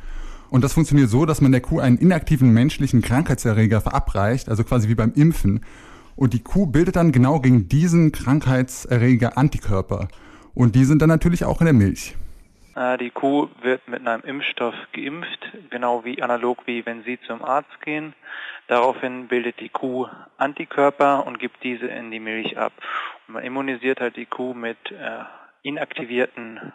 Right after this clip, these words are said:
Speaker 2: humanen Pathogen, zum Beispiel Krankenhauskeime. Das schadet der Kuh nicht. Und die Kuh bildet darauf spezifische Antikörper und gibt diese zumindest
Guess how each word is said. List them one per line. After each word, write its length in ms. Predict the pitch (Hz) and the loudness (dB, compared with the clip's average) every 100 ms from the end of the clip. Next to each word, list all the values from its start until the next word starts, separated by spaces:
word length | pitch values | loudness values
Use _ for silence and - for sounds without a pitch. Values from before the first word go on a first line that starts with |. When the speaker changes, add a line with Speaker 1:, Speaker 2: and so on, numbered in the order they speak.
| - | -12
Speaker 2:
humanen 540 | 120 117 117 117 113 107 | -10 -2 0 0 -4 -6
Pathogen, 560 | - 120 156 165 165 151 | -6 -4 -6 -10 -10 -12
zum 140 | - 110 | -14 -8
Beispiel 580 | 107 104 - 107 101 98 - 104 92 | -8 -8 -14 -16 -14 -18 -20 -12 -8
Krankenhauskeime. 840 | - 123 156 156 - 151 151 151 - - - - - | -6 -6 -6 -8 -4 -4 -2 -6 -8 -14 -14 -14 -14
Das 140 | 113 - 262 - | -14 -14 -10 -2
schadet 320 | 123 135 151 | 0 0 -2
der 100 | 156 | -6
Kuh 260 | - - 160 | -6 -10 -12
nicht. 480 | 160 170 - - 180 - - - - _ - | -10 -10 -10 -14 -18 -20 -20 -18 -20 _ -6
Und 260 | 131 127 - - _ | -6 -6 -14 -20 _
die 60 | 131 | -14
Kuh 200 | - 139 | -10 -4
bildet 340 | 135 131 120 | -2 -2 -2
darauf 320 | 120 113 117 - - _ | -2 -2 -4 -6 -18 _
spezifische 800 | - - 131 - 131 - 139 143 | -16 -14 -14 -10 -10 -6 -4 -2
Antikörper 600 | 135 151 151 143 135 135 | -2 -4 -6 -4 -4 -6
und 100 | 120 | -8
gibt 240 | 120 - - | -10 -12 -14
diese 300 | 117 117 120 - | -12 -14 -16 -16
zumindest 280 | 120 113 | -16 -16